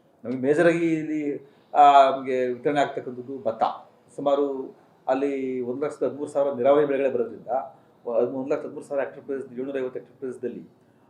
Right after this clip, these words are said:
ಆ, ನಮ್ಗೆ ನೀರಾವರಿ ಬೆಳೆಗಳು ಬೆಳೆದ್ರಿಂದ ಭತ್ತ ಪ್ರಮುಖವಾಗಿ ನಮ್ಗೆ ವಿತರಣೆ ಆಗ್ತಕ್ಕಂಥದ್ದು. So ಭತ್ತ,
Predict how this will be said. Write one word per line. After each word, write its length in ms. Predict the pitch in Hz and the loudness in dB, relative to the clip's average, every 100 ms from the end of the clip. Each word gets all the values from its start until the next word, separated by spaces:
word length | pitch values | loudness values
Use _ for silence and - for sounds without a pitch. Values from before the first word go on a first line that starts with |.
| - | -2
ಆ, 120 | 139 | -2
ನಮ್ಗೆ 140 | 127 123 | -2 -4
ನೀರಾವರಿ 320 | 123 143 143 | 2 2 2
ಬೆಳೆಗಳು 240 | 127 123 | -2 -4
ಬೆಳೆದ್ರಿಂದ 280 | 117 113 123 | -4 -8 -8
ಭತ್ತ 340 | 127 113 - | -6 -4 6
ಪ್ರಮುಖವಾಗಿ 760 | 165 156 143 139 135 143 127 160 | 8 8 6 0 -8 -4 -4 -4
ನಮ್ಗೆ 180 | 123 123 | -12 -14
ವಿತರಣೆ 240 | - 113 | -10 -8
ಆಗ್ತಕ್ಕಂಥದ್ದು. 360 | 98 - 95 87 - _ _ _ _ _ - | -10 -14 -20 -20 -20 _ _ _ _ _ -8
So 220 | 139 135 | -4 0
ಭತ್ತ, 220 | 127 - | 0 4